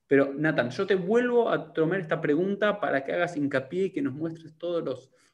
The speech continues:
pensadores clásicos judíos ante esta pregunta. Te voy a decir esto. Uno de los axiomas de la, vamos a decir, la ortodoxia,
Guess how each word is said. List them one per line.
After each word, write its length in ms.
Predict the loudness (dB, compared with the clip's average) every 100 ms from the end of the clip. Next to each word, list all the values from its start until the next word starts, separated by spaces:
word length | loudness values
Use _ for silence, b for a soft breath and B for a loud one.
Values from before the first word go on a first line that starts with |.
| _
pensadores 520 | -8 0 2 2 -2
clásicos 560 | 0 2 2 -2 -2 -4
judíos 500 | -2 2 2 0 -2
ante 240 | -6 -6
esta 200 | -6 -8
pregunta. 540 | -8 -12 -12 -14 -14 b b b _
Te 100 | 0
voy 40 |
a 40 |
decir 220 | 0 0 0
esto. 360 | -2 -10 -12 b b b
Uno 220 | 0 4
de 80 | 4
los 120 | 4
axiomas 680 | 0 -4 2 4 4 0 -8 -18 _ _ _ _ _ _ _ -8
de 180 | 0 2
la, 400 | 4 2 -4 -12 -20 _ _ _
vamos 200 | -6 -4
a 40 | -4
decir, 400 | -4 -6 -6 -12
la 140 | -2 0
ortodoxia, 600 | 2 4 4 0 -6